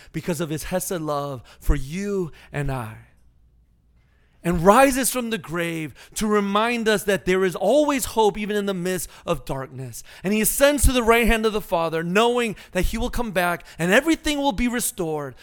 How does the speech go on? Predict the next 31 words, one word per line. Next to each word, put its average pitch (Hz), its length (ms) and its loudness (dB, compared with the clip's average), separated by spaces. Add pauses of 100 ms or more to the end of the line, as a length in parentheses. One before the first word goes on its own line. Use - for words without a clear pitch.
(180)
And 196 100 -2
even 240 200 -2
in 240 120 -2
our 233 120 -2
grief, 180 600 -10 (320)
even 226 220 2
in 240 80 4
times 226 280 0
of 214 80 -2
sorrow 190 520 4
and 180 80 -4
injustice, 185 1000 0 (280)
when 208 220 0
things 262 280 -2
are 240 140 6
in 233 100 0
a 226 60 0
dumpster 190 580 -2
fire, 131 540 -8 (1900)
the 170 100 -8
question 196 640 -8
of 147 140 -10
redemption 147 760 -8 (220)
is 131 140 -8
true - 340 -4
of 135 140 -4
us 135 180 -2
today. 127 560 -12 (2250)
You 156 180 -8
might 247 260 -4
think 220 480 -10